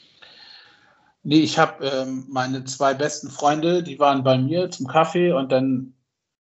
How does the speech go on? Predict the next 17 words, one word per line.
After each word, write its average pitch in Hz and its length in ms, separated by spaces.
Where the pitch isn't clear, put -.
hab 135 240
ich 127 240
zu 127 120
denen 131 240
einfach 131 340
gesagt, 135 400
ich 120 100
sag, 127 160
"Leute, 131 240
ich, - 380
ich 131 180
glaube, 151 300
ich - 100
hör 139 100
auf 131 120
zu 131 140
trinken. 147 480